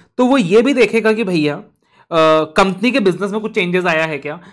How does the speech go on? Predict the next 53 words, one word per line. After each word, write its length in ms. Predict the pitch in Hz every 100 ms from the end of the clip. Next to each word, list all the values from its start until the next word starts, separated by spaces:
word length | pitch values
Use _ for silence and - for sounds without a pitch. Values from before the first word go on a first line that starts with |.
| _
कंपनी 340 | 190 190 180 240
के 80 | 180
आईटी 320 | 170 175 247
सिस्टम 300 | 240 - 226
में 120 | 233
कुछ 140 | 254
अपडेशन 380 | 214 170 165 185
हुआ 120 | 160
है 100 | 123
क्या, 200 | 110 117 - _ -
कंपनी 280 | 185 180 220
ने 100 | 220
कुछ 200 | 214 190
नया 240 | 196 185
एप्लीकेशन 460 | 180 190 185 175 180
यूज़ 260 | 175 175
किया 200 | 175 170
है 140 | 156 156
क्या, 320 | 156 147 147
कंपनी 360 | 156 151 185
ने 100 | 180
कोई 140 | 175 190
नया, 320 | 156 170 180
ये 340 | 175 180 196 160
जो 180 | 170 185
ईआरपी 400 | 185 190 180 202
सॉफ्टवेयर्स 560 | 190 185 180 180 180
होता 220 | 147 -
है, 140 | 120 _ _ _ _ _
तो 60 | 208
कंपनी 260 | 185 180
ने 80 | 196
कुछ 180 | 202 214
सॉफ्टवेयर 380 | 180 - 196 196
वगैरह 240 | 185 185
चेंज 300 | 180 175 165
किया 220 | 175 165
है 120 | 160 156
क्या, 220 | 156 151
कुछ 180 | 139 170
अकाउंटिंग 400 | 143 151 180 180
सॉफ्टवेयर 340 | 170 175 160
चेंज 260 | 156 156 147
किया 180 | 156
है 180 | 147 143
क्या, 200 | 135 143
कोई 180 | 143 165
आईटी 260 | 135 143 170
एप्लीकेशन 520 | 151 165 160 170 156
चेंज 260 | 151 147
किया 180 | 147 147
है 140 | 131 127
क्या, 180 | 135